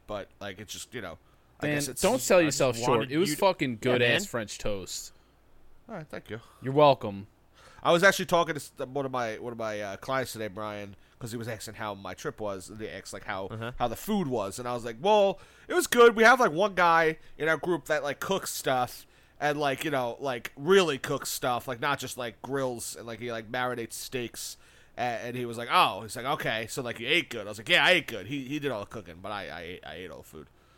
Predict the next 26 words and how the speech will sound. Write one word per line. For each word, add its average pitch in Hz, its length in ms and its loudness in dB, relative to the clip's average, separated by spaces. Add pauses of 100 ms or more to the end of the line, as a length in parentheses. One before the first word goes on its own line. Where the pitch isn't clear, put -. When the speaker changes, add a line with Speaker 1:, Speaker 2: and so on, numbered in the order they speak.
(300)
Speaker 1:
And 92 100 -14
I 90 40 -12
thought 85 60 -12
it 73 40 -12
was, 85 100 -16
Speaker 3:
Hey. 113 260 -10
Speaker 1:
that 78 120 -14
was - 100 -18
funny. 69 180 -18 (420)
'Cause 113 140 -8
if 120 60 -8
we 139 80 0
didn't 123 120 -4
have 113 140 -6
you, 104 180 -8
we 101 100 -10
would 101 140 -10
all 95 180 -10
be 104 100 -12
eating 98 160 -16 (120)
just, - 260 -10
just - 220 -12
burgers - 480 -8 (480)
the - 80 -18
entire 107 240 -6
time. - 180 -14